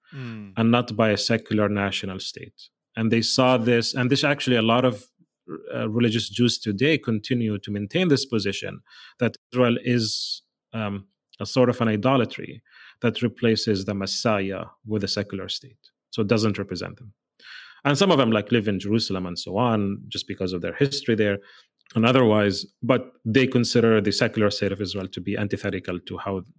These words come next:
Speaker 2: they understand their Judaism. So you have, you have a lot of these Jews who kinda show up at many protests for Palestine saying,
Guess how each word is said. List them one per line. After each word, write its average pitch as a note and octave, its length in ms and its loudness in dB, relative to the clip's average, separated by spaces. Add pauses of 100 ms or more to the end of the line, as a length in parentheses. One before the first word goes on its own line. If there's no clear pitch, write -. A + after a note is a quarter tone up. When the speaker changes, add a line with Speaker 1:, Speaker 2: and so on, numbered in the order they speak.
(120)
Speaker 2:
they G#2+ 100 -2
understand F#2+ 460 -4
their F2 80 -6
Judaism. F#2+ 520 -12 (140)
So B2+ 220 4
you A#2+ 80 6
have, A#2+ 280 2
you B2 100 0
have A#2+ 200 2
a A#2 60 4
lot A#2 160 6
of G#2 80 0
these G#2 160 2
Jews G#2+ 280 0
who G2+ 120 -2
kinda G2 220 -2
show G2+ 220 0
up G#2 260 0
at - 100 -8 (200)
many G#2 200 -2 (120)
protests C3 520 2
for A2 160 0
Palestine G2+ 580 -4
saying, - 380 -12